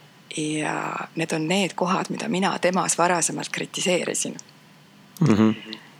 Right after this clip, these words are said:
Speaker 1: Ja siis, äh, nüüd ma lihtsalt, olles ise selles, äh, samas maailmas toimetades, äh, siis ma saan aru, nüüd ma, nüüd ma nagu mõistan teda, miks ta oli,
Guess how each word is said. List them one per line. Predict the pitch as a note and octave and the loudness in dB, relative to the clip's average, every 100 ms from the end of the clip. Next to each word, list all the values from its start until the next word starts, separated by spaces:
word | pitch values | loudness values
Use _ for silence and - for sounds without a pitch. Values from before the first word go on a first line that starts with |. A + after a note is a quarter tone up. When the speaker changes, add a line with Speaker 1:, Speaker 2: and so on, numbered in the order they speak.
| - - - | -20 -14 -6
Speaker 1:
Ja | D#3+ D#3 | -2 -2
siis, | - F3 E3 - - | -4 -6 -6 -4 -2
äh, | E3+ E3 - | -2 -2 -2
nüüd | E3+ F3+ | 0 0
ma | F3 | 0
lihtsalt, | C3+ - - - - - | -2 -2 -6 -16 -8 0
olles | F3 E3 D#3 | 2 2 0
ise | F#3 F#3 E3+ D#3+ | 0 0 0 0
selles, | E3 E3 D#3 E3+ E3 - - | -2 -2 -4 -4 -2 -2 -2
äh, | - - E3+ E3 - - - | -4 -4 -4 -4 -6 -8 -8
samas | - F3 E3+ D#3 | -2 0 0 0
maailmas | E3+ G3 F3 - - | 2 2 0 -2 -6
toimetades, | - D#3 D#3+ - - - D#3+ - - | -4 -4 -4 -8 -8 -6 -4 -2 -2
äh, | - - - - - - - - - - - - | -4 -6 -8 -8 -8 -8 -12 -16 -20 -20 -20 -14
siis | - F#3 | -6 -2
ma | |
saan | F3+ F#3+ | 0 2
aru, | G3+ G3 F#3 | 2 2 -2
nüüd | F#3 | 0
ma, | F3 | 2
nüüd | G3 G3 | 2 2
ma | E3+ | 2
nagu | - | 0
mõistan | E3+ G3+ F#3+ - - - | 0 2 2 2 -2 -2
teda, | - - - - - | -4 -2 -2 -4 -6
miks | E3+ - - | -4 -4 -2
ta | E3 | 0
oli, | E3+ D#3 - - | 0 0 -4 -10